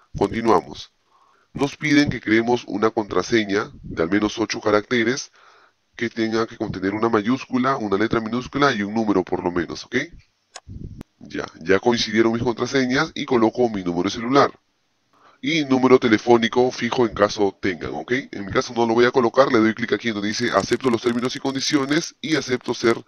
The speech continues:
notificado en la bandeja del sistema de casilla electrónica. Coloco grabar. Espero unos segundos y me sale el siguiente mensaje, ¿no? "Se registró correctamente. Se envió un mensaje a su correo electrónico para que la cuenta sea activada".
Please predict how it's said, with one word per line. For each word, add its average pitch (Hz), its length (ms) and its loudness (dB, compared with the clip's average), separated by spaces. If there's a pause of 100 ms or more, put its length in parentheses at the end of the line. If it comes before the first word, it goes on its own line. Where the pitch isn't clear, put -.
(360)
notificado 107 800 2
en 98 180 -4
la 90 60 4
bandeja 92 380 0
del 104 120 0
sistema - 460 -4 (100)
de 85 120 -8
casilla 95 320 -4
electrónica. 98 520 0
Coloco 85 380 2
grabar. 92 420 6 (1600)
Espero - 340 -2
unos 120 160 0
segundos 127 600 -4 (400)
y 151 140 -2
me 139 120 0
sale 120 180 6
el 120 60 4
siguiente 107 340 -4
mensaje, 107 460 2
¿no? 101 160 -6
"Se 113 140 0
registró 107 420 -4
correctamente. 113 840 -2 (360)
Se - 180 0
envió 123 340 4
un 131 200 -2
mensaje 131 420 2
a 135 40 0
su 123 140 -12
correo 110 220 0
electrónico 127 560 -2
para 104 180 2
que 92 140 -4
la 82 80 -2
cuenta 101 280 -2
sea 107 140 -4
activada". 139 500 0